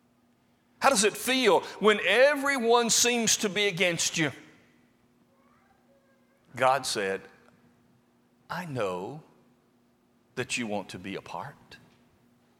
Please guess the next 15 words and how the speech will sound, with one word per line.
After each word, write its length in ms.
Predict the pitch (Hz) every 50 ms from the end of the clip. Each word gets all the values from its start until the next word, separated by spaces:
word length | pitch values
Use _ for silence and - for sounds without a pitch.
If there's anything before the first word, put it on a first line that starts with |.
| _ _ _ _ _ _ _ _ _ _ _ -
I 120 | - 196
know 240 | 220 214 196 180 156
you 220 | 131 117 120 123
want 240 | 113 113 107 98 -
to 80 | - 92
be 140 | 98 92
accepted." 680 | 92 - - - - - 143 165 - - - - 220 214 - - - - - _ _ _ _ _ _ _ _ _ _ _ _ _ _ _ _ _ _ _ _ _ _ _ -
And 180 | 139 143 147
in 160 | 151 180 202 196
His 300 | 185 202 233 220 - -
grace, 1040 | 127 117 113 117 117 110 107 110 113 131 127 - - - - - - - - - - _ _ _ _ _ _ _ _ _ _ _ _ _ _ _ _ _ _
He 180 | - - 208 190
gave 460 | 151 131 151 151 160 165 160 143 139
us 320 | 131 147 147 139 - - -
a 200 | - 117 98 92